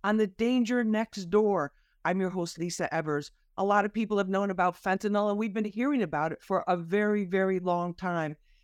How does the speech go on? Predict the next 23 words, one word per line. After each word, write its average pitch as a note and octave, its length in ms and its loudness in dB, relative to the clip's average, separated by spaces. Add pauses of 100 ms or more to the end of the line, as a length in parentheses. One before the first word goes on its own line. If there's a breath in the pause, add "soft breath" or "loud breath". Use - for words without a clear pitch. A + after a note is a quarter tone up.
But A3 140 0
the A3+ 100 0
tragedy G#3 800 0
at F#3 140 0
the F#3 80 -4
Bronx G3 480 -2
Daycare G3 500 -2
Center F#3 480 -2 (200)
that F#3+ 120 -2
claimed A3+ 420 0
the G3 60 2
life F#3+ 320 2
of F#3+ 80 -4
a E3 80 -2
one-year-old E3+ 680 0
boy G3+ 360 0 (280)
and E3+ 160 -8
poisoned G#3+ 560 0
three A3+ 380 -4
other G#3 260 2
very A3 400 -2
small G3 380 -2
children G3+ 540 0